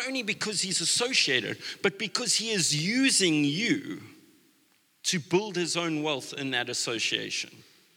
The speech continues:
So now you can understand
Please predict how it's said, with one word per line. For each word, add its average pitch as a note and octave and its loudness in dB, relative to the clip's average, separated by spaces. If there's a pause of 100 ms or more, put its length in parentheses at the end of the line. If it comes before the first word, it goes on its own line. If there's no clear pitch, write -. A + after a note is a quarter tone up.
(1040)
So G3+ 2 (300)
now F#3+ 2
you A#3+ -4
can A3 -2
understand F#3 2